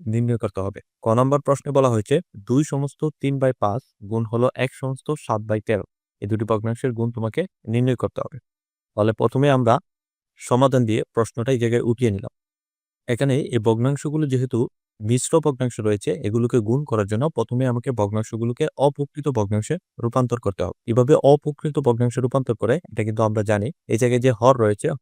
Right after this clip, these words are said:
হর দিয়ে সমস্ত আকারে যে মানটি আছে সেটিকে গুণ করতে হবে এবং উপরে লবের সাথে যোগ করতে হবে। তাহলে এই জায়গায় যদি আমরা পাঁচ গুণ দুই করি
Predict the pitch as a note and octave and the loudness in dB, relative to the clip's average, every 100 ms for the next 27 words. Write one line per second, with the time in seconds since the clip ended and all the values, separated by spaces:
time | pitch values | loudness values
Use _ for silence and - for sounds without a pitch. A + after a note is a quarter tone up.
0 | _ _ _ _ - A#2 C3+ C#3 C3 C3 | _ _ _ _ 0 6 6 8 4 4
1 | - B2+ C3 - - C3+ C#3 C3+ C3 A#2+ | 0 -2 -2 -2 -2 0 0 0 0 2
2 | A#2 A#2 G#2 - D3 A2 A2+ A2 A2 C3+ | 2 0 -2 -4 -6 -4 -4 -4 -2 -2
3 | C#3 B2+ C#3+ D3 - G#2+ A2+ A2+ B2 C#3 | -4 -4 -4 -4 -6 -4 -4 -4 -2 0
4 | D#3 A2 G#2+ A2 - A2+ - _ G#2+ B2 | 0 0 0 0 -8 -12 -12 _ -4 -4
5 | - G2+ - - - _ A2 A2 A#2+ A#2 | -2 -4 -4 -8 -16 _ 2 4 6 4
6 | A#2+ A#2+ B2+ A#2+ B2 - A#2+ C3 - B2+ | 0 0 2 2 0 4 4 4 0 0
7 | A#2+ C#3+ G#2+ A2 | 2 2 0 -2